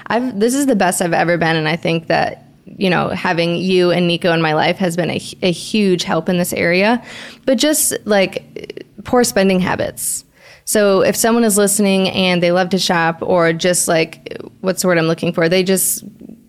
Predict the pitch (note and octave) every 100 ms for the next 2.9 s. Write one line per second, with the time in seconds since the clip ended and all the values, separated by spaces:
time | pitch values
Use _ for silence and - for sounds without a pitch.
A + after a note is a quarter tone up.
0 | - G3+ G3+ G3+ G3+ G3 F#3+ F#3 G3 F3
1 | E3 D#3+ E3 - F3+ F#3+ F#3 F#3+ F#3+ F#3+
2 | E3+ E3+ F3 D3 - F3 E3+ D#3 D#3+